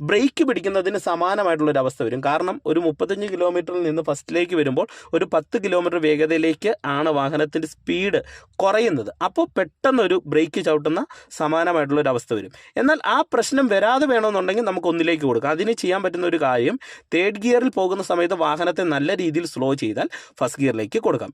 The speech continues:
ഇനി ഇതിൽ നിന്ന് നിങ്ങൾ മനസ്സിലാക്കേണ്ട ഒരു കാര്യം, നമ്മൾ വാഹനം ഡ്രൈവ് ചെയ്യുമ്പോൾ ഒരിക്കലും ഇങ്ങനെ ചെയ്യാൻ പാടില്ല. ഫസ്റ്റ് കൊടുത്ത് വണ്ടി എടുത്താൽ വണ്ടിക്ക് മൂവ് ആക്കി സെക്കൻഡ് കൊടുക്കുക,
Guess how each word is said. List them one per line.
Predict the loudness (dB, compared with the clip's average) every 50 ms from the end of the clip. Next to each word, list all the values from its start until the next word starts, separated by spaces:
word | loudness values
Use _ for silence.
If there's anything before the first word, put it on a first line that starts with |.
| _ _
ഇനി | 2 4 6
ഇതിൽ | 6 4 4 2
നിന്ന് | 4 4 4 4
നിങ്ങൾ | 4 4 2 2
മനസ്സിലാക്കേണ്ട | 2 0 0 -2 0 0 0 0 0 0 0
ഒരു | 2 2 2
കാര്യം, | 2 2 0 -2 -4 -8 -12 -20 -8 _
നമ്മൾ | -2 0 2 2
വാഹനം | 4 4 2 2 2 2 0 0
ഡ്രൈവ് | 2 2 2 4 4 4
ചെയ്യുമ്പോൾ | 2 2 2 4 4 4
ഒരിക്കലും | 2 2 -2 -4 -4 -4 -4 -2
ഇങ്ങനെ | 0 0 0 0 -2 -4
ചെയ്യാൻ | -4 -2 -2 0 0 0 0
പാടില്ല. | -2 -2 -4 -6 -10 -16 -18 -20 -20 -20 _ -4
ഫസ്റ്റ് | -4 -4 -2 0 2
കൊടുത്ത് | 2 2 2 2
വണ്ടി | 0 2 2 2 2 2
എടുത്താൽ | 2 2 0 0 0 0 0 0 0
വണ്ടിക്ക് | -2 0 0 0 0 0
മൂവ് | 0 0 0 0 0
ആക്കി | -2 -2 -4 -6
സെക്കൻഡ് | -6 -6 -8 -4 -4 -2 0 2
കൊടുക്കുക, | 2 0 -2 -4 -4 -4 -4 -4 -4